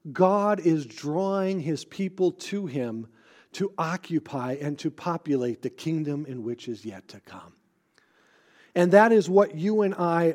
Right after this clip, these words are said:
are part of today. And in closing, I want to give you some verses to encourage you. It's getting more difficult to be a Christian, isn't it?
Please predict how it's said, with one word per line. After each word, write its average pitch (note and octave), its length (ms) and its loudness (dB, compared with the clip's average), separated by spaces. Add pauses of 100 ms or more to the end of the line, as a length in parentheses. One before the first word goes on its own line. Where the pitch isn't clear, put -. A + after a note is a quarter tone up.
are D3+ 160 2
part E3+ 380 -2
of C#3+ 340 -4
today. A#2 580 -6 (800)
And G3+ 140 4
in A3 140 6
closing, B3+ 540 0
I G3+ 40 2
want G3+ 200 0
to F#3+ 60 0
give G#3 220 -2
you G#3+ 120 -2
some F#3 260 -4
verses E3 540 -2
to D#3+ 180 -6
encourage C#3+ 680 -4
you. F#2+ 120 -18 (1700)
It's G3+ 200 2
getting A#3 340 2
more G3+ 160 4
difficult D#3+ 600 0
to D#3+ 100 -4
be D3+ 160 2
a B2+ 60 -2
Christian, C3 560 -6
isn't A2 280 -10
it? - 140 -20